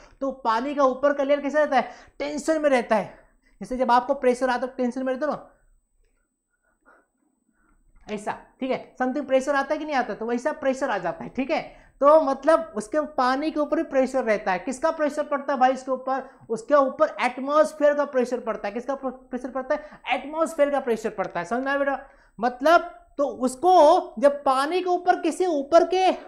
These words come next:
सरफेस के ऊपर किसी आउटर साइड का किसी एक्सटर्नल फोर्स का प्रेशर पड़ता है तो उसके ऊपर टेंशन क्रिएट होता है, और उसी टेंशन को थारा भाई क्या बोलता है? सरफेस टेंशन बोलता है भाई। क्या बोलता है? सरफेस टेंशन बोलता है।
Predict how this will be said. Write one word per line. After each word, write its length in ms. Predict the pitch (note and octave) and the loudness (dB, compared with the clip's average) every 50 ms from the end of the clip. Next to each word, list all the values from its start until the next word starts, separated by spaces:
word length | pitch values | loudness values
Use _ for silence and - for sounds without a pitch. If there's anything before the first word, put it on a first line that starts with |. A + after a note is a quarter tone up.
| - - - _ | -20 -20 -20 _
सरफेस 520 | - - C4 C4 B3 B3+ - C#4 D4 C#4+ - | -2 0 0 0 0 0 2 2 2 2 0
के 120 | - D4+ | -4 -4
ऊपर 440 | D4+ C#4+ C#4+ - D#4 D#4 D4 D4+ D#4+ D#4 - - - _ _ - | -2 -2 0 4 4 6 6 6 2 0 -4 -16 -20 _ _ -8
किसी 220 | B3+ B3 - D4+ D4+ | -8 -4 -2 -2 -2
आउटर 440 | - - G#3 A#3 B3 B3+ B3+ D#4+ D#4+ | -2 0 2 2 2 4 4 2 2
साइड 340 | D#4+ D#4+ C#4+ C#4+ D4 D4 D4 - | 2 4 4 4 4 4 4 2
का 100 | D#4 D#4 | 0 0
किसी 240 | D#4 C#4 B3 - D4+ | 0 -2 -6 -4 -4
एक्सटर्नल 440 | C4+ C#4+ - C#4 C4 C4+ D4+ D#4 D4 | -4 -4 -2 -2 0 2 2 0 0
फोर्स 300 | D4+ C4 C#4 D4 C4+ - | 2 0 2 2 2 2
का 100 | - D#4 | 0 -2
प्रेशर 380 | - - B3+ C4+ C4 C4 D4+ D4 | 0 0 0 0 0 0 -2 -4
पड़ता 380 | - - B3+ A#3 - - D4+ C#4 | -4 -4 -6 -6 -2 0 2 2
है 220 | B3 B3+ D4 D#4+ D#4 - - - _ _ _ - | 2 2 2 0 -4 -6 -12 -20 _ _ _ -6
तो 60 | D4 | -6
उसके 240 | D4 C#4+ C#4+ - E4 | -6 -6 -6 -6 -6
ऊपर 200 | E4 E4 E4 D#4+ | -2 -2 -2 -2
टेंशन 480 | E4 - C#4 C#4 C#4 B3+ C4 E4 E4 E4 | -2 -2 -2 -2 -2 -4 -4 -4 -6 -6
क्रिएट 320 | - C4+ C4+ C4+ B3+ - | -6 -2 -2 -2 -2 -2
होता 240 | A#3 A3 A3 A3 G#3 | -4 -4 -2 0 0
है, 200 | G#3 A#3 D4+ D#4 D4+ - - A#3+ A#3+ - | 2 2 2 0 0 -4 -14 -16 -8 -2
और 140 | B3 C4+ C#4+ | 0 0 0
उसी 260 | B3 - - F4+ F#4+ | 0 0 0 0 0
टेंशन 400 | F#4 - D#4+ D#4 C#4+ D4 D4 C#4+ C#4 | 0 -2 -2 -2 -2 -2 -2 -2 -2
को 140 | C#4+ C#4+ C#4+ | -2 -4 -4
थारा 280 | C#4+ A#3 B3+ C4+ C4+ | -2 -2 0 2 2
भाई 120 | C4 C4 C4 | 2 2 2
क्या 160 | B3+ C4 C4 | 2 0 0
बोलता 300 | B3 C4 B3+ B3+ - C4 | 0 0 -2 0 2 2
है? 180 | C4 C#4+ F4 E4 - - - _ - | 4 4 4 2 0 -2 -14 _ -12
सरफेस 840 | - - D#4 D#4+ D4+ D#4+ - - - - D#4+ E4+ F#4 F4+ D4+ C#4+ - | -6 -2 0 0 0 -2 -4 -10 -8 -2 0 2 2 2 0 -2 -2
टेंशन 360 | - D4+ D4 C#4+ - C#4 C4+ C4 | -2 -2 -2 -2 -4 -4 -4 -4
बोलता 320 | B3 B3+ B3+ B3 B3 B3+ | -2 -2 -2 -2 0 0
है 40 | A#3 | 0
भाई। 140 | A#3 A3+ A3+ | 0 0 0
क्या 200 | A3+ D4 D#4+ D#4 | 0 2 2 4
बोलता 280 | E4 D#4+ D#4 D#4 E4 | 4 2 4 4 4
है? 160 | D#4 C#4 G#3 - - - - _ | 4 4 2 0 -2 -12 -20 _
सरफेस 760 | - - D#4 D#4+ D#4+ D#4 - - D#4 D#4+ E4 E4+ D4+ - - - | 0 2 4 4 4 2 0 0 2 4 4 4 2 0 -4 -6
टेंशन 360 | C#4+ C#4+ C4 - C#4 C#4 C4+ | -4 -4 -4 -2 -2 -2 -2
बोलता 340 | B3+ B3 A#3 A3+ - A#3 A3 | -2 -4 -4 -4 -2 -2 0
है। 140 | F#3 E3 | 0 -2